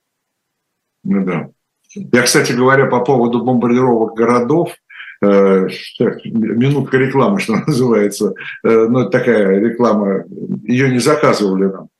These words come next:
Э, я просто хочу посоветовать действительно, э, нашей аудитории. Я не знаю, можно ли найти этот фильм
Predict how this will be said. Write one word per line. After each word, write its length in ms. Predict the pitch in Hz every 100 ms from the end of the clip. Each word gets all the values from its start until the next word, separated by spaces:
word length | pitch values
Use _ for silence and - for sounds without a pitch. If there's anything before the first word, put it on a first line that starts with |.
| - - -
Э, 200 | 101 107
я 140 | 110 120
просто 240 | 123 -
хочу 240 | 120 117 -
посоветовать 680 | 117 135 127 117 98 95
действительно, 500 | 95 95 117 101 107
э, 320 | 101 95 95 98
нашей 380 | 104 98 107
аудитории. 720 | 101 98 113 - 160 135 98 - -
Я 160 | 123 151
не 80 | 143
знаю, 300 | 123 131 120
можно 260 | 127 113
ли 120 | 117 117
найти 380 | 120 120 120
этот 240 | 113 87 98
фильм 480 | - 131 104 92